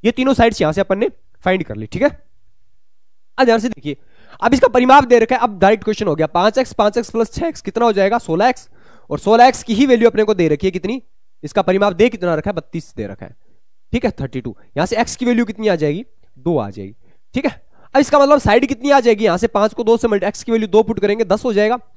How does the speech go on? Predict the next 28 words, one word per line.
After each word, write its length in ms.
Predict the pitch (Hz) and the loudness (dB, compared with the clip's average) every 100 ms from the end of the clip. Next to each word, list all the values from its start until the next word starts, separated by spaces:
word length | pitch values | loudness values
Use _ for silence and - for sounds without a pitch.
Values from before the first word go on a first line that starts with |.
| - - - | -20 -20 -4
ये 120 | 143 | -2
भी 80 | 202 | 0
कितना 180 | 214 240 | 0 0
हो 60 | |
जाएगा, 200 | 220 214 | 2 2
यहां 120 | 214 185 | 0 -2
से 120 | 190 | -2
दस 200 | 196 233 | -2 -2
हो 80 | 208 | 2
जाएगा, 220 | 202 214 | 2 0
और 180 | - 147 | -4 0
ये 100 | 214 | 0
कितना 200 | 220 214 | 0 0
हो 60 | |
जाएगा, 180 | 160 175 | 0 -2
छह 240 | - 165 | -2 -4
into, 220 | 156 226 294 - - - - - | -6 -8 -12 -14 -20 -20 -20 -6
<coughs> 340 | - - - 151 - - - - - - - - - - - - | -4 -4 -8 -12 -16 -20 -20 -20 -20 -20 -20 -20 -20 -20 -16 -4
ये 80 | 185 | -4
कितना 180 | 196 | -2
हो 60 | 196 | -2
जाएगा, 160 | 185 202 | -2 0
बारह 220 | 160 156 | 0 0
हो 80 | 113 | -4
जाएगा। 300 | 90 90 110 - - - - - - - | -8 -16 -18 -20 -20 -20 -20 -20 -4 2
अब 100 | 427 | 4
अपने 200 | 277 269 | 2 2
पास 280 | 285 269 | 2 2